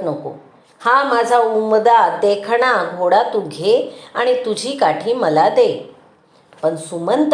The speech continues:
काही ऐकायलाच तयार नव्हता. तो म्हणाला, "नको धनी, माझी काठी तुमच्या घोड्यापेक्षा कितीतरी मौल्यवान आहे. मला रोज रोज सोन्याची नाणी मिळू शकतील."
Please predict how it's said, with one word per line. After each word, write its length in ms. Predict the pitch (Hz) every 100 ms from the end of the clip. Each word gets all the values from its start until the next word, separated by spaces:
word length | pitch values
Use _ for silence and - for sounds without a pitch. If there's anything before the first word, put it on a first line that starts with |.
| 262
काही 240 | 220 208 214
ऐकायलाच 720 | 175 165 165 156 170 208 -
तयार 280 | 151 147 151
नव्हता. 380 | 147 135 - 127 - _ _ _ _ _
तो 140 | 175 165
म्हणाला, 500 | 160 160 165 214 190 - - _ _ -
"नको 280 | 226 233 311
धनी, 500 | 302 220 240 - - - - -
माझी 380 | 254 269 285 392
काठी 500 | 339 294 302 311 311
तुमच्या 340 | 277 262 294
घोड्यापेक्षा 720 | 277 254 254 262 262 247 277 269
कितीतरी 840 | 277 233 - 277 320 240 220 294
मौल्यवान 720 | 302 277 277 269 269 269 269
आहे. 280 | 262 247 214 - - - -
मला 240 | 202 196 196
रोज 460 | 190 208 226 233 196
रोज 360 | 196 226 269 269
सोन्याची 460 | 220 208 220 262
नाणी 360 | 247 202 185 233
मिळू 260 | 254 262
शकतील." 440 | 269 269 254 208